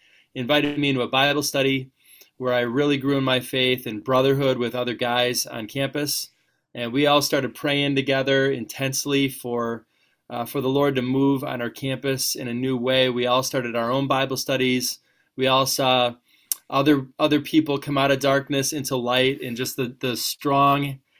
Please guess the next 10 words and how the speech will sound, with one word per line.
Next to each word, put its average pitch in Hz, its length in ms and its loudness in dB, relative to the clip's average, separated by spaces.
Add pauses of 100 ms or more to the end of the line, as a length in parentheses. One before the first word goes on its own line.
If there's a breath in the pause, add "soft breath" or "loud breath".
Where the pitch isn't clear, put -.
(160)
right 151 400 8 (140)
arm 139 460 2
of 120 120 -2
the 127 80 -2
Lord 127 500 2
rescuing, 123 720 0 (520 loud breath)
uh, 120 180 -2
people 143 340 0
on 120 180 -2
campus. 131 600 -4